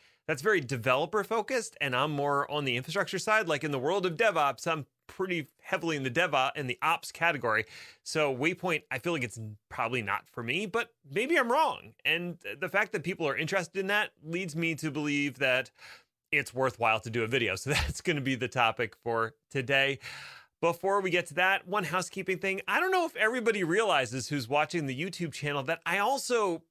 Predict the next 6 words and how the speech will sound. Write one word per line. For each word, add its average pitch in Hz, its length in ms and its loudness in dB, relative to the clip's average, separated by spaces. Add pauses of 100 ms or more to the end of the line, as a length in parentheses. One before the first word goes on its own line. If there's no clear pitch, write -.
(400)
publish 214 400 0
this 151 300 -4
as 143 280 0
a 151 120 -4
podcast. 110 840 -2 (460)
So 156 360 2